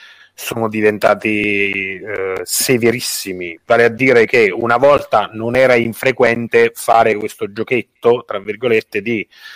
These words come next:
l'abbonato non viene, non ha la possibilità di passarmi la partita o per qualsiasi ragione, al prefiltraggio passo con la mia testa del tifoso,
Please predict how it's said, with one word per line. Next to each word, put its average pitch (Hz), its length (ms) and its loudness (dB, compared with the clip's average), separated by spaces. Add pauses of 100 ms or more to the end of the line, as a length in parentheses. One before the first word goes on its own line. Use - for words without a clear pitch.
(140)
l'abbonato 127 600 2
non 131 160 -4
viene, 113 420 -2
non 107 220 -6
ha 143 80 2
la 135 100 4
possibilità 117 800 -2
di 113 120 -4
passarmi 127 480 0
la 113 100 0
partita 104 720 -2 (260)
o 127 100 -10
per 120 140 -4
qualsiasi 131 320 -6
ragione, 143 640 2
al 135 260 2
prefiltraggio 143 920 0
passo - 420 -2
con 117 140 -8
la 120 80 -2
mia 147 180 -4
testa 127 320 -6
del 113 220 -6
tifoso, 131 640 -2